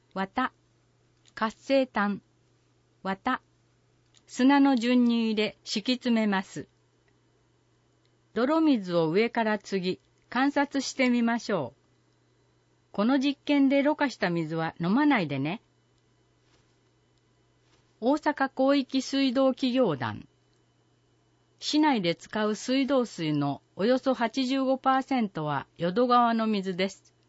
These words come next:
淀川の水から水道水を作り、市町村に提供している大阪広域水道企業団。市では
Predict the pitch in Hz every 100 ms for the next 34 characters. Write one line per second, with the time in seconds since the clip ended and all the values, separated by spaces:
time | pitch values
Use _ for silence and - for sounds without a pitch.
0 | _ _ _ _ _ _ _ _ _ _
1 | _ _ _ 208 240 302 294 285 277 269
2 | 269 254 254 254 254 - 277 269 277 254
3 | - 190 165 160 - - 175 143 - _
4 | _ _ _ _ - - 320 302 285 214
5 | 190 170 165 - 247 240 233 233 - 226
6 | 214 196 190 - - 226 277 262 262 254
7 | 269 269 254 262 254 254 254 240 247 240
8 | 233 240 208 135 120 110 - _ _ _
9 | _ _ _ _ _ _ _ - 277 247
10 | 175 147 143